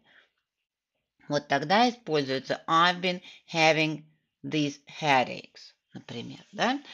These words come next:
Или какой-то другой симптом. Но очень часто с болью, с дискомфортом, с, со словом pain, ache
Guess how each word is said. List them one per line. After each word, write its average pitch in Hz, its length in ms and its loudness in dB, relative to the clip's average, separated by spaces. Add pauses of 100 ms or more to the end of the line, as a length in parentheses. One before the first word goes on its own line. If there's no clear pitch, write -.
(200)
Или 220 180 2
какой-то 160 520 0
другой 135 420 -2
симптом. 135 480 -4
Но 147 160 -6
очень 202 320 -2
часто 165 420 -2
с 131 360 -2
болью, 156 480 -2
с 135 40 -6
дискомфортом, 135 1120 -2
с, - 340 -12 (420)
со 147 140 -4
словом 131 480 -2
pain, 175 500 0
ache 160 480 -2